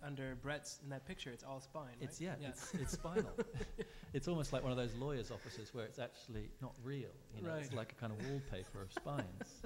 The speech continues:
Speaker 1: <laughs>
Speaker 2: But, but he's also, you know, very supportive. So he likes me, and he sort of trusts me to, to generate the stuff. I,
Speaker 1: Yeah.
Speaker 2: to what extent he engages with it, I'm not sure about. But he gives me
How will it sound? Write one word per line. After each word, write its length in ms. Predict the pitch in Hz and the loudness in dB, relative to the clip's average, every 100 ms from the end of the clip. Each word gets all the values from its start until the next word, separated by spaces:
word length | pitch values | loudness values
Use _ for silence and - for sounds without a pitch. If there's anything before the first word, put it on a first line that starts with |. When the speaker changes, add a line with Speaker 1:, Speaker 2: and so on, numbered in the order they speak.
| - | -10
Speaker 1:
<laughs> 400 | - - - - | -12 -14 -8 0
Speaker 2:
But, 140 | 127 - - - | 0 0 -10 -2
but 100 | 151 - - - - | -2 0 -4 -6 -2
he's 180 | 147 143 | 0 2
also, 300 | 220 - 143 | 2 2 0
you 160 | 139 | 4
know, 100 | 120 | 4
very 160 | 107 139 | 4 2
supportive. 420 | 139 - 262 - | 0 -4 -4 -4
So 120 | - | -2
he 160 | 113 135 | 0 2
likes 320 | 135 139 - | 2 0 0
me, 160 | 165 143 - | 0 -2 0
and 80 | 139 | 2
he 80 | 147 | 4
sort 160 | 135 139 | 2 -2
of 20 | |
trusts 200 | - 139 | -2 -2
me 100 | 127 | -2
to, 100 | 117 | -2
to 120 | 120 - | -4 -2
generate 320 | 131 123 117 | 0 0 -4
the 40 | - | -8
stuff. 280 | - 123 101 - | -6 -6 -6 -6
I, 40 | |
Speaker 1:
Yeah. 60 | 147 143 | -6 -4
Speaker 2:
to 60 | 151 | 0
what 120 | 180 | 0
extent 260 | 131 135 117 | 2 2 2
he 140 | 117 | 4
engages 560 | 110 117 143 147 120 95 | 4 4 4 4 0 -2
with 140 | 110 | -2
it, 140 | - - | -2 -4
I'm 120 | 101 | 0
not 100 | 107 - | 0 -2
sure 240 | - 151 | -6 -6
about. 240 | 110 101 - | -4 -8 -8
But 120 | 135 139 - - - | -10 -10 -18 -18 -16
he 100 | - | -8
gives 240 | 123 147 135 | -2 -2 0
me 160 | 123 | 0